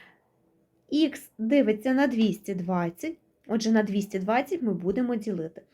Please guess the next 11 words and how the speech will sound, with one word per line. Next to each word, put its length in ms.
За 220
основною 760
властивістю 760
пропорції 680
добуток 600
крайніх 600
членів 440
дорівнює 500
добутку 640
середніх 560
членів. 420